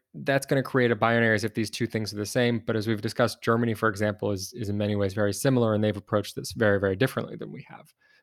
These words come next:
both from a top-down perspective and from how people, honestly, from the bottom up are approaching it as well.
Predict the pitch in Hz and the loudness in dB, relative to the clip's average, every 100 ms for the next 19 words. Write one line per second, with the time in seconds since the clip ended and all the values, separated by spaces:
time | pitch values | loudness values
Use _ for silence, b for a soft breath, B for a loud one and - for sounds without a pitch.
0 | _ 120 110 - 113 101 - 131 - 120 | _ 2 2 0 0 0 2 2 4 2
1 | 117 107 - 107 - 110 101 b b b | 0 -4 -2 -2 0 -4 -4 b b b
2 | - 170 156 135 - - - 117 107 107 | -2 0 2 2 2 2 4 4 4 2
3 | 117 110 110 101 101 98 107 104 - 117 | -2 -2 -2 0 0 2 0 -2 -6 -6
4 | - 139 123 120 135 - - | -6 -8 -10 -14 -14 -14 -14